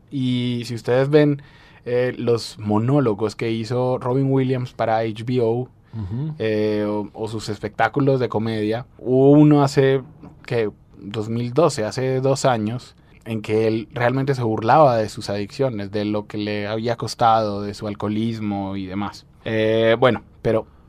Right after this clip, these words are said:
Speaker 1: sigamos con el orden cronológico.
Speaker 2: Sí, él se va de Chicago primero a Nueva York a Juilliard School, que, o sea, es muy prestigiosa, y de ahí, ahí es, da el salto que vos decís para San Francisco,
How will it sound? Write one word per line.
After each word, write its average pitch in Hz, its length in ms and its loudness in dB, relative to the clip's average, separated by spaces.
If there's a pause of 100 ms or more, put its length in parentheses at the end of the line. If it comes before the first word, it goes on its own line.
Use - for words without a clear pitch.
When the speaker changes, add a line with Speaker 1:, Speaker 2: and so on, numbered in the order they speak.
(120)
Speaker 1:
sigamos 117 400 2 (240)
con 113 160 0
el 113 80 4
orden 120 240 6
cronológico. 110 720 2 (180)
Speaker 2:
Sí, 147 100 2
él 127 240 -2
se 170 120 2
va 175 80 8
de 180 80 6
Chicago 143 560 4
primero 131 320 2
a 147 40 4
Nueva 131 220 4
York 117 240 2
a 139 80 4
Juilliard 139 400 4
School, 123 440 2
que, 113 200 -4
o 95 140 -12
sea, - 160 -8
es 107 80 -2
muy 123 140 0
prestigiosa, 151 760 4
y 151 160 6
de 156 140 6
ahí, 151 160 4
ahí 127 160 0 (100)
es, 117 160 -6
da 117 100 -2
el 110 60 0
salto 120 300 -6
que - 100 -4
vos 110 160 0
decís 143 400 -2 (300)
para 104 340 0
San 110 220 -2
Francisco, 151 560 2